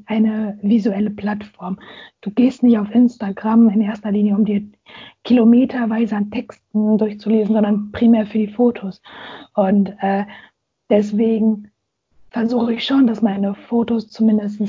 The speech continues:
ansprechend sind. Ich finde, man muss so den Grat finden zwischen echt und fiktiv, weil letztendlich die meisten Fotos, die ich mache, die mache ich eben für Instagram oder für mich.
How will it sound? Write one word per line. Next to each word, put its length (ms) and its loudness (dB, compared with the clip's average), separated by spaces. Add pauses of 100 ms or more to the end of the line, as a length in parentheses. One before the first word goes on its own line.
(100)
ansprechend 800 0
sind. 400 -2 (720)
Ich 200 -8
finde, 500 -2
man 200 2
muss 200 0
so 160 -4
den 280 -6
Grat 340 -4 (180)
finden 300 -2 (460)
zwischen 760 -2 (760)
echt 500 -4 (100)
und 580 -4 (640)
fiktiv, 720 -2
weil 240 -4 (400)
letztendlich 920 -4 (440)
die 60 2
meisten 440 0
Fotos, 340 -8
die 120 -6
ich 100 -10
mache, 380 -4
die 120 -6
mache 300 -2
ich 160 -18
eben 220 -6
für 140 -12
Instagram 440 -6
oder 160 -4 (140)
für 160 -2
mich. 240 -4